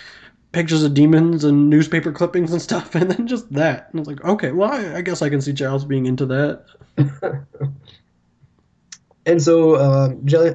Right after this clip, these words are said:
Speaker 2: Jenny tells him that Brother Luca, who's a monk in Cortona, which we saw.
Speaker 1: It's her guy. That's her, uh, that's her informant. <laughs>
Speaker 2: And that's probably why she knew about Moloch, because Cortona.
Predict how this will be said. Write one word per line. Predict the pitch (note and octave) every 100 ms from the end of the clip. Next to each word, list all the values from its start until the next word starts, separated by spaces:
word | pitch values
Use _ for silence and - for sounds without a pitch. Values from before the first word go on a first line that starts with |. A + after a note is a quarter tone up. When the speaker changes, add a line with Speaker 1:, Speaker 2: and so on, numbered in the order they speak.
| D3
Speaker 2:
Jenny | C#3 D3 C#3+ D3 D#3 - - _
tells | - E3 D#3+
him |
that | D#3 C#3
Brother | E3 G3
Luca, | F3+ C#3 C#3 D3 D3+ C#3+ _ _ _ -
who's | D3+
a | C#3
monk | C3 C#3 C#3
in | C#3+
Cortona, | C3 C3 - D#3+ D#3+ C3+ - - _ -
which | D3 C#3
we | C3+
saw. | - D3+ F3 C#3+ C#3+ - _
Speaker 1:
It's | C3+ D3
her | C3
guy. | C#3 E3 D#3 C3+ - _ -
That's | C#3+ -
her, | D#3 C#3+
uh, | C3 C3 B2 -
that's | - C3+
her | D3 C3
informant. | B2+ C#3 D#3 B2 C3 - _ _ E3
<laughs> | D#3+ - A3+ - _ _ _ _ _ _ _ -
Speaker 2:
And | D#3
that's | E3 E3+
probably | G3+ G#3 G#3
why | F#3+
she | F3+ F3
knew | E3+
about | E3+ D#3 A#2
Moloch, | B2 F3 D3 A#2+ -
because | - - C3+ C#3
Cortona. | - D3 C#3 F#3+ D3+ A#2+